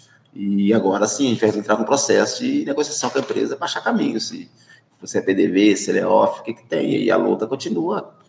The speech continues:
Cada dia uma luta diferente pra manter, pra manter os empregos, não só da G M, esse é o, é o trabalhador brasileiro inteiro faz uma luta diária pra manter seus empregos.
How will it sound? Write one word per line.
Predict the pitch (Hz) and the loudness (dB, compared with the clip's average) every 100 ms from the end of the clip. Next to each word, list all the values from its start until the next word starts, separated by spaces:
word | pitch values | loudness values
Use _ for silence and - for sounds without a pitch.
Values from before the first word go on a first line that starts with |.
| _ | _
Cada | 98 120 | 2 4
dia | 117 117 | 4 4
uma | 147 | 4
luta | 147 151 - 92 | 4 4 0 -4
diferente | 104 - 175 147 143 | -4 -4 0 0 0
pra | |
manter, | 156 151 190 220 - - | -2 -2 -2 -4 -8 -6
pra | 117 | 2
manter | 131 135 | 4 6
os | 143 | 4
empregos, | 170 143 135 - - | 2 2 0 -2 -6
não | 120 | -6
só | 131 117 | -4 0
da | 110 | 0
G | 101 107 | 2 2
M, | 127 | 0
esse | 127 127 | 0 -2
é | |
o, | 147 143 147 - _ _ _ _ _ | -2 -2 -4 -10 _ _ _ _ _
é | 95 | 0
o | 104 101 | 2 2
trabalhador | 104 107 104 101 | 0 4 4 6
brasileiro | 107 110 113 120 | 4 6 6 6
inteiro | 117 107 110 123 131 123 - - - | 4 4 4 4 -2 -8 -14 -20 -20
faz | - 117 | -2 2
uma | 131 | 4
luta | 123 123 139 | 6 6 6
diária | 113 113 135 | 6 6 6
pra | 120 | 2
manter | 110 | 0
seus | 104 101 92 | -2 -4 -8
empregos. | - 60 - - - | -10 -12 -14 -18 -18